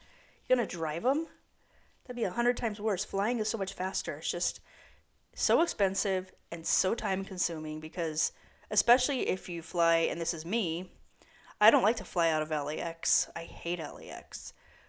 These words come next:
But it's the quickest way to get somewhere because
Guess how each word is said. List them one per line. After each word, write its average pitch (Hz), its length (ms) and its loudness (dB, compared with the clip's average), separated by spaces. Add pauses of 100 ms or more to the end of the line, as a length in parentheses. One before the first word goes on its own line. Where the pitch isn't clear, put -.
(120)
But 202 140 2
it's 190 160 2
the - 200 0 (100)
quickest 214 420 -2
way 170 140 2
to 175 60 -2
get 202 200 -2
somewhere 139 460 -4 (420)
because 160 640 -2